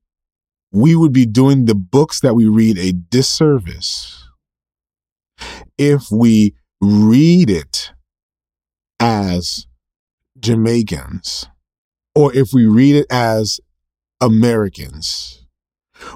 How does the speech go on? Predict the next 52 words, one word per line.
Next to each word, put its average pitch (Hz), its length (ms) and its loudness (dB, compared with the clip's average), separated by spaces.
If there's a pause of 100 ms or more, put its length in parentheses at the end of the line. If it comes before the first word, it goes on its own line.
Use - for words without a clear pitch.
(100)
or 139 160 2
if 123 120 -4
we 127 100 4
read 123 280 2
it 156 160 0
as, 110 540 -4 (340)
there's 113 160 0
people 135 160 2
from 117 160 0
the 104 100 2
U 117 200 4
K 117 260 -2
right 87 280 -4
now, 78 300 -12 (300)
there 110 100 2
are 110 40 0
people 117 260 0
from 104 500 -2 (120)
Australia 110 600 0
right 82 200 -6
now, 78 160 -8
there 95 100 -4
are - 20 -4
people 117 160 0
from 110 160 -4
all 120 200 0
around 113 220 -2
the 101 100 0
world. 98 360 -2 (440)
You 131 220 2
have 131 260 -2
a 104 120 -2
cultural 120 600 -4
context. - 840 -8 (760)
American 110 460 -2
culture 113 440 -4
is 87 140 -4
not 107 180 -4
the 104 60 -10
same 107 260 -2
as 95 100 -4
Australian 95 540 -4
culture. 85 300 -10
Jamaican 92 380 -4
culture 95 260 -6
is 95 80 -4
not 82 80 -6
the 92 80 -12
same 92 180 -4
as 95 120 -6
Haitian 113 380 -4
culture, 80 460 -10